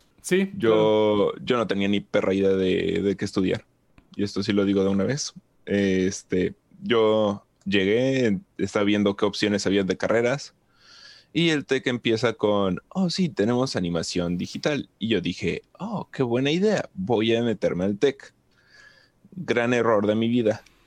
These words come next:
Speaker 1: <laughs>
Speaker 2: Durante dos años estuve aprendiendo cosas técnicas, no aprendí nada de animación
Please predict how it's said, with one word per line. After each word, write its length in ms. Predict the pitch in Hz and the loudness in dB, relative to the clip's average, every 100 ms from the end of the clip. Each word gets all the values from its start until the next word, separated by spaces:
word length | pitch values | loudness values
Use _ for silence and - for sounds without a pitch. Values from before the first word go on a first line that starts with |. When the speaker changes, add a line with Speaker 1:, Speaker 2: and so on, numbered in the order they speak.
| _ _ | _ _
Speaker 1:
<laughs> 560 | 160 - 175 - 175 110 | -2 0 0 0 -2 2
Speaker 2:
Durante 380 | 107 107 104 110 | 2 2 2 2
dos 240 | 123 131 | 2 2
años 600 | 127 117 113 120 123 - - _ _ - | 0 2 2 0 -2 -8 -14 _ _ -2
estuve 320 | 98 - 113 | -2 2 2
aprendiendo 480 | 104 101 101 107 104 | 2 2 2 2 2
cosas 320 | 107 107 101 | 0 0 0
técnicas, 480 | 101 101 98 101 101 | 0 0 0 0 0
no 80 | |
aprendí 340 | 95 98 95 95 | 0 0 0 2
nada 320 | 95 92 95 | 2 2 2
de 140 | 95 | 2
animación 800 | 85 82 80 - 95 87 95 107 | 0 -4 -6 -2 0 0 -2 -4